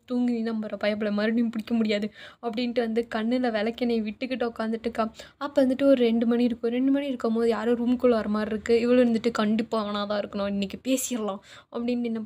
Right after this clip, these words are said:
பண்றா, வெயிட் பண்ணிட்டு இருந்தேன். நான் வந்தோன்னே இருந்துக்கிட்டு, "என்ன நீ தூங்கலையா?" அப்படின்னு வந்து சங்கு கேட்டோன்னே, இவ வந்துட்டு, "ஒரு நிமிஷம் இருங்க" அப்படின்னு சொன்னோன்னே, "நான் தான்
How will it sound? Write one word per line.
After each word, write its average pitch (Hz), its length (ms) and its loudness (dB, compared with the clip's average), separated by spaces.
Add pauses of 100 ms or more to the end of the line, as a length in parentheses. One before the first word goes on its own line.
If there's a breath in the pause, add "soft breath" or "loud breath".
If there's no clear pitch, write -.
பண்றா, 226 160 -2
வெயிட் 247 220 2
பண்ணிட்டு 240 260 -4
இருந்தேன். 233 240 -4
நான் 214 160 -4
வந்தோன்னே 247 300 -2
இருந்துக்கிட்டு, 233 420 -4
"என்ன 240 160 2
நீ 240 240 2
தூங்கலையா?" 240 360 4
அப்படின்னு 214 300 0
வந்து 220 340 -2
சங்கு 220 420 -6
கேட்டோன்னே, 226 440 -4 (360 loud breath)
இவ 247 220 0
வந்துட்டு, 240 240 0
"ஒரு 214 180 0
நிமிஷம் 226 320 0
இருங்க" 226 300 2
அப்படின்னு 214 360 -2 (120)
சொன்னோன்னே, 220 280 0
"நான் 208 260 -2
தான் 233 120 0